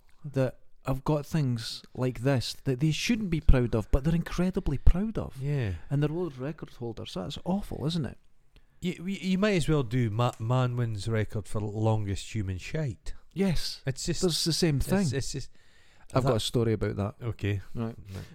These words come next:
Speaker 1: But anyway,
Speaker 2: Mm-hmm.
Speaker 1: So I
Speaker 2: You've
Speaker 1: thought
Speaker 2: started off, it's his ex-, facial expression that's really giving me the heave.
Speaker 1: He's, he's,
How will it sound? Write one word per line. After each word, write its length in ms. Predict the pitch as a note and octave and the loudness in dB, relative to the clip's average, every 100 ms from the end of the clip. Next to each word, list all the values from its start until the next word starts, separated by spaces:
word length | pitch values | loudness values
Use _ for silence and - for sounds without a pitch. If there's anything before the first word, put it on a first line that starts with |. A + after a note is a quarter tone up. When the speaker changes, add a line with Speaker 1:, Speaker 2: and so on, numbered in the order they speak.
| - | -4
Speaker 1:
But 100 | C#3 | 2
anyway, 380 | E3 B2 F#2+ A2+ - | 4 4 2 0 -2
Speaker 2:
Mm-hmm. 200 | F2+ G2 G#2+ - - - - _ - - - - | -6 -8 -10 -18 -20 -20 -20 _ -16 -16 -16 -20
Speaker 1:
So 240 | - C#3+ | -14 -6
I 100 | C#3+ | 0
Speaker 2:
You've 120 | B2 A#2 | 2 4
Speaker 1:
thought 120 | A#2 | 4
Speaker 2:
started 320 | C3+ C3+ A#2 | 6 4 2
off, 100 | B2 | 0
it's 140 | - - | -2 -2
his 140 | A2 | 0
ex-, 160 | A#2 - | -2 -4
facial 380 | C#3 B2+ C3+ G#2+ | -2 0 -2 -4
expression 600 | - - G#2 G#2+ - G#2 | -4 0 2 2 -2 -6
that's 200 | F2 G#2 | -6 -2
really 220 | G#2+ G#2 | -2 0
giving 280 | F#2 F2+ F2+ | -2 -2 -2
me 80 | F2 | -2
the 120 | E2 | -2
heave. 440 | F2+ E2+ E2 - - | 0 -2 -2 -4 -4
Speaker 1:
He's, 420 | E3 E3 A#2 - - - | -4 -6 -6 -14 -18 -16
he's, 360 | C3+ C#3 B2 | -10 -8 -8